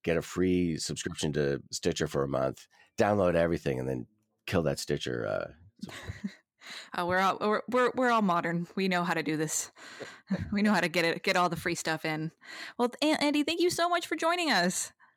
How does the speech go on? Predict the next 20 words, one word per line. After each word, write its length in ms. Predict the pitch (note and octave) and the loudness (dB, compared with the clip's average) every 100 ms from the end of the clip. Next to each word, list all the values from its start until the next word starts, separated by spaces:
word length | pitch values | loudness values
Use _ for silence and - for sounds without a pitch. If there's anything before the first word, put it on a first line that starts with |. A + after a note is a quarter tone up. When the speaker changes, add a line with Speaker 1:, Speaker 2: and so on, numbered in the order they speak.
| - | -4
Speaker 1:
And 180 | G2 | -4
thank 240 | - B2+ A#2 | 0 0 2
you, 80 | F2+ | 4
Mallory, 320 | F2 F2 F2 | 4 4 2
for 160 | - | 2
having 300 | G#2+ C3 G#2+ | 2 2 0
me. 200 | B1 A1+ - _ _ - - - - _ - - _ _ _ - | -2 -6 -14 _ _ -20 -18 -20 -20 _ -20 -20 _ _ _ -2
Speaker 2:
Now 240 | A3 E4+ A4 A#4 | 2 4 4 4
it's 120 | G#4+ | 2
time 300 | - C#4+ C#4 | 4 4 4
to 60 | C4 | 0
answer 280 | G3+ G#3 | 0 2
a 60 | F3+ | 2
bookish 300 | F3 A#3+ F4 | 2 -2 -2
question 440 | - G#3 - C4+ | -2 -2 -2 -4
from 220 | D#4 G#3 E3+ | -2 -2 0
one 120 | F#3+ | 2
of 80 | D4 | 2
our 120 | E4+ | 2
listeners. 580 | F#3 - F3 F3 F#3 | 2 -2 -4 -4 -8